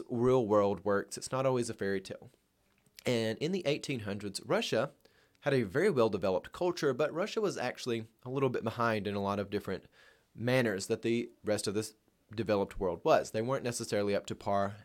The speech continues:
with a lot of Western nations. There was a lot of,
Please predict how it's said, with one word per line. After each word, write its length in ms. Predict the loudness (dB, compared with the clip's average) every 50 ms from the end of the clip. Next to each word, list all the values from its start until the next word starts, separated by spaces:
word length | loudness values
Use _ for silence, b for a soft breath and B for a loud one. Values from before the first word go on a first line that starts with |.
| _ -10
with 160 | -8 -6 -4
a 40 | -4
lot 160 | -2 -2 -2
of 140 | -4 -4 -2
Western 480 | -2 -4 -4 -4 -8 -10 -10 -12 -14 -16 _ _ -4
nations. 460 | -4 -4 -4 -6 -8 -12 -14 -16 B B B B B B B B B
There 140 | 2 4 4
was 100 | 4 4
a 80 | 4 2
lot 180 | 2 4 6
of, 280 | 6 6 4 2 -2